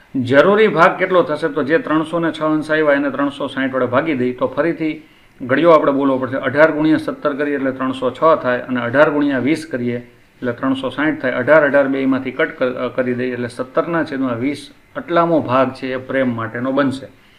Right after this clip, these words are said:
હવે ધિક્કાર માટેનો ભાગ પંદર ટકા આપ્યો છે, તો છ-, ત્રણસો ને સાઠના આપણે પંદર ટકા કાઢીએ, તો અહીં તમે જોઈ શકો છો કે ઝીરો ઝીરો કટ થઈ ગયો છે. છત્રીસ ગુણ્યા પંદર કરીએ એટલે પાંચસો ચાલીસ બચે, અને પાંચસો ચાલીસને દસ વડે ભાગીએ એટલે ચોપન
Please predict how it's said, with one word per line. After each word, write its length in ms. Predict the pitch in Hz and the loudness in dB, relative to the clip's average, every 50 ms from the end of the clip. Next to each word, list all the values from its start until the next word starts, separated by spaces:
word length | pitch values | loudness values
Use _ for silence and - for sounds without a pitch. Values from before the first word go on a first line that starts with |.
| _ _ _ _ _ - - | _ _ _ _ _ -12 -6
હવે 120 | 143 139 123 | -4 -4 -4
ધિક્કાર 400 | 110 123 135 131 143 180 180 180 | -2 -4 -4 0 2 2 4 4
માટેનો 380 | 175 175 165 180 175 170 165 | 2 0 2 2 0 0 2
ભાગ 160 | 139 160 160 | 2 2 2
પંદર 360 | 156 - - 160 160 165 165 139 | 0 0 -2 0 2 2 2 0
ટકા 180 | 160 - 165 | 0 2 4
આપ્યો 280 | 156 151 151 147 156 143 | 4 4 2 0 -4 -4
છે, 100 | 147 156 | -4 -4
તો 180 | 151 143 143 | -4 -4 -6
છ-, 180 | 127 - - - | -8 -8 -8 -10
ત્રણસો 500 | 127 - - - 139 143 151 147 - 165 | -10 -10 -10 -4 -2 -2 -2 -2 -2 -4
ને 120 | 160 160 | -2 -2
સાઠના 380 | 156 156 143 147 147 147 160 151 | -2 -2 -2 -2 -2 -2 -2 -2
આપણે 160 | 147 147 151 | -2 0 -2
પંદર 300 | 127 123 143 147 147 151 | -2 0 0 0 0 -2
ટકા 240 | 135 147 - 151 143 | -2 0 0 0 2
કાઢીએ, 300 | 131 139 131 127 131 131 131 - _ _ _ _ _ _ - - - - - | 2 2 0 0 -2 -6 -6 -10 _ _ _ _ _ _ -20 -20 -20 -10 0
તો 60 | - | 2
અહીં 120 | 147 143 135 | 2 4 4
તમે 160 | 151 151 143 | 4 2 4
જોઈ 160 | 135 156 165 | 4 4 2
શકો 240 | 143 151 139 160 151 | 2 0 -2 -2 0
છો 120 | 143 156 | -2 -2
કે 300 | - 151 151 147 147 143 - - - - 131 | -2 0 0 0 0 0 -4 -10 -6 -4 -2
ઝીરો 280 | 120 131 139 147 156 | 0 0 2 2 2
ઝીરો 220 | 143 135 147 147 147 | 2 2 0 0 0
કટ 280 | - 147 151 139 127 | 0 0 -2 -2 -2
થઈ 120 | - 143 143 | -6 -6 -4
ગયો 200 | 143 143 143 135 | -2 -2 -4 -2
છે. 160 | 127 135 139 135 - - _ _ _ _ _ _ - - | -4 -6 -8 -10 -14 -20 _ _ _ _ _ _ -8 -8
છત્રીસ 320 | 135 135 151 165 156 - | -6 -4 -4 -4 -4 -2
ગુણ્યા 340 | 139 147 151 156 151 151 147 | -2 -2 0 2 2 2 0
પંદર 320 | 135 - 143 151 151 151 135 | 0 0 -2 0 0 -2 -2
કરીએ 120 | 135 147 | -2 -4
એટલે 140 | 143 143 139 | -4 -4 -4
પાંચસો 420 | - - 131 139 143 135 131 147 | -4 -2 -2 0 0 -2 -2 -4
ચાલીસ 420 | 143 123 139 135 147 165 160 - 139 | -2 2 2 2 2 2 -2 -4 -4
બચે, 240 | 139 135 127 - 139 | -6 -6 -4 -2 -4
અને 140 | 131 127 | -2 -2
પાંચસો 340 | 117 - 131 139 131 147 160 | -2 -2 -2 -2 -2 -2 -4
ચાલીસને 460 | 151 147 143 139 139 139 - 139 135 | -2 0 0 0 0 -2 -4 -4 -4
દસ 260 | 131 131 135 135 - - | -2 -2 -2 -4 -2 -2
વડે 120 | 131 127 | -2 -2
ભાગીએ 340 | 123 123 135 147 143 131 120 | 0 0 0 0 0 -2 -4
એટલે 180 | 113 117 123 | -4 -4 -6
ચોપન 500 | 123 - 143 131 135 - - - 151 147 | -4 0 -2 -2 -2 -2 -2 -2 -2 -2